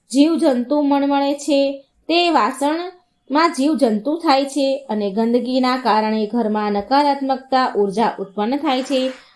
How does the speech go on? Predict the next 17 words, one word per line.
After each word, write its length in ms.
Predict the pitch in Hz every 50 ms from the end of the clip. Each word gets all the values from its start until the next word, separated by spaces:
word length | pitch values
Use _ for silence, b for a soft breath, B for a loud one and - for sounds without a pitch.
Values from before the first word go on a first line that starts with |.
| b b b b b b -
અને 200 | 330 381 480 453 - - - -
અલક્ષ્મીનો 800 | 294 359 427 453 453 392 349 - - - 330 330 330 330 330
પ્રવેશ 400 | 339 330 269 254 254 262 285 311 - -
તે 200 | 240 233 262 277
ઘરમાં 380 | 269 247 208 214 208 202 202
થાય 240 | 202 208 208 196 196
છે. 400 | 196 196 - 226 208 190 190 b b b b b b - -
તે 220 | 320 339 349 339
ઘરમાં 560 | 254 294 254 247 240 240 247 254 277 277 - -
દરિદ્રતા 640 | 220 214 226 214 220 214 185 214 208 202 196 233 254
આવી 340 | - - 226 214 214 214 208
જાય 240 | 214 214 202 202
છે 340 | 202 - - 208 208 196 - b b b b _ -
અને 160 | 220 226 220
જ્યાં 340 | 208 - 269 269 294 311 247
દરિદ્રતા 560 | 247 233 220 220 196 214 214 214 214 202 208
હોય 420 | 220 175 202 208 214 226 247 294